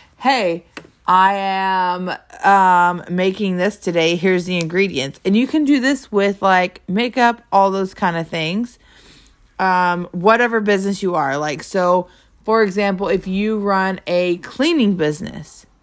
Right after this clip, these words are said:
right? You can take a picture of the things you're gonna be using to clean a room that day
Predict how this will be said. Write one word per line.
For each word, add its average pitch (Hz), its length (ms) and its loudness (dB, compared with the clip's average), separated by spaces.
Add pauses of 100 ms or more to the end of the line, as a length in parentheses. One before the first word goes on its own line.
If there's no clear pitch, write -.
(540)
right? 185 460 0 (3250)
You 226 320 0
can 359 160 0
take 277 220 0
a 220 40 0
picture 247 440 0
of 202 520 2
the 208 280 -2
things 214 400 2
you're 214 120 2
gonna 220 140 4
be 208 100 -2
using 202 380 0
to 185 80 -4
clean 220 400 -2
a 156 80 -2
room 247 380 0
that 160 240 0
day 151 460 -2